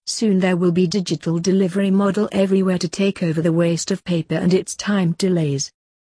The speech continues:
Soon customers will also be aware enough to make sure the manual processes are kept aside and the automatic e-signatures in mortgage industry will become the trend.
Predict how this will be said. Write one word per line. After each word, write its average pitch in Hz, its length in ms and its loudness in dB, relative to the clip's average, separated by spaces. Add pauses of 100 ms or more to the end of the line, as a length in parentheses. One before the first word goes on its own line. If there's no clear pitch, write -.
(100)
Soon 220 340 0
customers 170 640 -2
will 196 80 2
also 220 440 0
be 165 180 0
aware 170 300 0
enough 151 340 0
to 185 100 0
make 180 240 0
sure 165 400 0
the 175 100 0
manual 156 460 0
processes 160 760 -2
are - 140 -4
kept 208 340 -6
aside 165 480 -2
and 165 160 0
the 185 140 0
automatic 190 760 -2
e-signatures 165 840 0
in 175 160 2
mortgage 170 540 2
industry 214 580 0
will 202 140 2
become 170 380 0
the 160 80 -4
trend. 139 500 -4